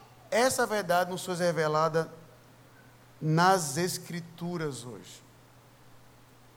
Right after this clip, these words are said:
O que eu acho interessante é que algumas pessoas não param para pensar isso. A gente gosta de ouvir: "Assim diz o Senhor." Ótimo.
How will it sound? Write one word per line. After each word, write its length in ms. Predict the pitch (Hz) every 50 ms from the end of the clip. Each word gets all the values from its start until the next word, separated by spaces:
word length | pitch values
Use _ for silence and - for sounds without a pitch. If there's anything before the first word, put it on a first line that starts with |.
| - - - - - - - - - - - -
O 80 | - 214
que 80 | -
eu 80 | 285 277
acho 220 | 294 302 294 -
interessante 540 | 277 - 262 233 208 190 - - 202 196 185
é 40 | -
que 60 | 208
algumas 240 | 190 175 190 190 185
pessoas 320 | - 185 165 - 185 175
não 120 | 180 190 185
param 280 | - - 175 170 170
para 180 | 160 170 165 156
pensar 580 | - 135 123 123 - - 156 151 151 143 127 131 - - - - - -
isso. 420 | 196 196 190 180 - - - - - - - - - -
A 80 | 214 220
gente 220 | 240 254 247 247
gosta 440 | 185 165 196 214 247 262 262 - 226
de 100 | 196 208
ouvir: 360 | 196 180 156 156 180 180 - - - - -
"Assim 460 | 151 156 - - - 190 208 214 220
diz 320 | 170 135 190 208 196 151 147
o 60 | 165
Senhor." 400 | - - 170 160 156 147 135 127 127 127 - - - - - - - - - - - - - - - - -
Ótimo. 560 | - 302 330 415 453 440 - 311 214 151 131